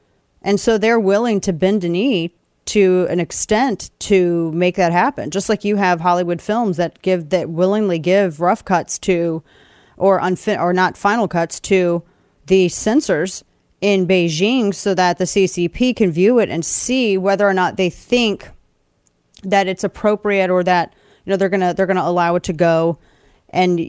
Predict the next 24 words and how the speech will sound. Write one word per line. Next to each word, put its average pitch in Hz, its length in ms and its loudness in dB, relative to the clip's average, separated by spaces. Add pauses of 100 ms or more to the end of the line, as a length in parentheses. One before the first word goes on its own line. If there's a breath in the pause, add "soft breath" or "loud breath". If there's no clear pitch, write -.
I, 180 100 -2 (240)
I 202 60 2
think 208 140 0
Quentin 202 420 -2
Tarantino, 196 320 -2
remember, 175 380 0
he, 185 400 0
he 180 160 -2
submitted 170 480 -2
Once 175 200 -4
Upon 170 180 0
a 156 40 -6
Time 165 440 -4
in 180 100 -2
Hollywood, 175 560 0 (300 soft breath)
and 165 100 -4
they 175 140 2
asked 170 280 0
him 180 120 0
to 165 80 -2
take 175 260 -2
out 170 300 -2
the 180 60 -2
stuff 170 460 -2